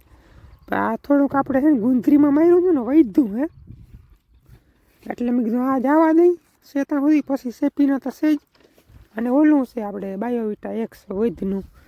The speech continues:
પછી જિબ્રાલિક એસિડ છે. અને આ એ આપણે ઉમા માર્યું હતું, જો એક્ઝોસ્ટોબિન અગિયાર ટકા ને પ્લસ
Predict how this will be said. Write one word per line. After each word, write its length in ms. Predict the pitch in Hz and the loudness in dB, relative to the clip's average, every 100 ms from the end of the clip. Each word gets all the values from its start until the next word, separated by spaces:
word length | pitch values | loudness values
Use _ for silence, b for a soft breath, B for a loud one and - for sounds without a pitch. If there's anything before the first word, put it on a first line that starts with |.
| b b - | b b -12
પછી 260 | 220 190 | -12 -6
જિબ્રાલિક 520 | 190 247 277 247 214 | -4 -2 -2 -2 -6
એસિડ 280 | 226 - 226 | -10 -10 -12
છે. 320 | - - 240 - _ _ _ _ _ | -12 -12 -12 -12 _ _ _ _ _
અને 160 | 190 190 | -10 -6
આ 140 | 208 | -4
એ 120 | 269 | -2
આપણે 260 | 262 240 220 | -2 -4 -6
ઉમા 240 | 226 240 | -4 -4
માર્યું 360 | 214 233 240 220 | -4 -4 -4 -4
હતું, 120 | 196 | -6
જો 60 | 247 | -4
એક્ઝોસ્ટોબિન 800 | 214 208 202 233 - - 208 202 | -4 -4 -6 -8 -8 -10 -8 -8
અગિયાર 260 | 220 240 | -6 -6
ટકા 360 | 240 254 - 254 | -8 -10 -10 -8
ને 340 | 233 202 190 | -6 -6 -6
પ્લસ 420 | 190 _ 226 220 | -8 _ -10 -10